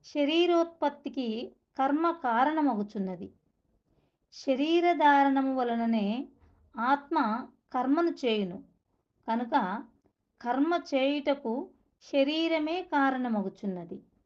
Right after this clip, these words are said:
స్థూల సూక్ష్మ శరీర సంబంధము వలన ఆత్మకు కర్మ సంబంధము కలుగునని తొల్లి పరమేశ్వరుడు పార్వతీదేవికి వివరించెను. దానిని మీకు వివరించుచున్నాను.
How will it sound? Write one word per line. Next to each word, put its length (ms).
స్థూల 680
సూక్ష్మ 800
శరీర 440
సంబంధము 760
వలన 480
ఆత్మకు 800
కర్మ 260
సంబంధము 760
కలుగునని 800
తొల్లి 320
పరమేశ్వరుడు 1080
పార్వతీదేవికి 1040
వివరించెను. 800
దానిని 520
మీకు 380
వివరించుచున్నాను. 1200